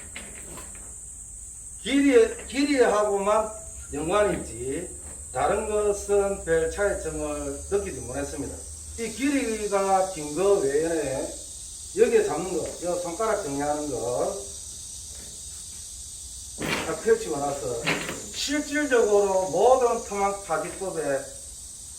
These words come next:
외국 사이트에 보면 이 엄지손가락에 여기 놓고 늦게 놓는 방식 대부분이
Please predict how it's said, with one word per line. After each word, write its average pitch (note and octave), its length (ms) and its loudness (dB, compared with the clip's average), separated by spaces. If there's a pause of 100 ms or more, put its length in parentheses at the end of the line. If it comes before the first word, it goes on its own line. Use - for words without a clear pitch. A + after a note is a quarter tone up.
외국 G3 500 2 (680)
사이트에 G#3+ 460 4
보면 D3+ 640 0 (540)
이 D#3+ 40 0
엄지손가락에 F#3 1300 4
여기 G3 220 4
놓고 F3+ 360 -2 (380)
늦게 A3+ 400 6
놓는 E3 760 -2
방식 E3+ 540 -6
대부분이 A3+ 580 -2